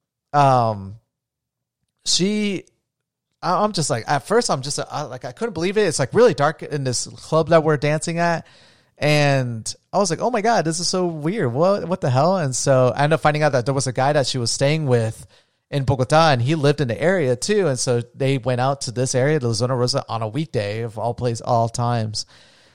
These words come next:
And so I was like, "Okay, cool." And so we all got to hang out for a little bit, and then she went back off to do her thing. And then finally I was like, "Okay, like, this entire day with Catherine, I've gone up and down with just my emotional states with her.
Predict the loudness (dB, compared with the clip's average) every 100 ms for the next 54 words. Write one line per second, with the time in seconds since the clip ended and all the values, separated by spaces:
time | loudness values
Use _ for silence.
0 | _ -4 0 4 8 8 6 2 0 0
1 | 0 0 -2 -2 -4 -2 0 2 0 -4
2 | _ _ _ _ -8 2 6 6 4 -2
3 | -2 2 4 4 4 0 0 0 0 2
4 | 0 0 -2 0 2 2 2 0 -2 -4
5 | -2 -2 0 0 0 0 2 0 0 -2
6 | 0 0 0 0 -2 -2 -4 -2 -2 -6
7 | _ _ _ _ _ _ _ _ _ _
8 | _ _ _ 0 2 2 2 2 2 2
9 | -2 -2 -4 0 2 0 -2 _ _ _
10 | _ -10 -8 -4 -2 -2 -2 2 2 2
11 | 2 2 2 0 -2 -2 -2 -4 -6 -4
12 | -2 -2 -2 -2 0 0 0 0 -2 2
13 | 2 2 2 0 -2 -2 -2 0 0 0
14 | -2 -2 -2 -2 -2 -6 -6 -4 -4 -4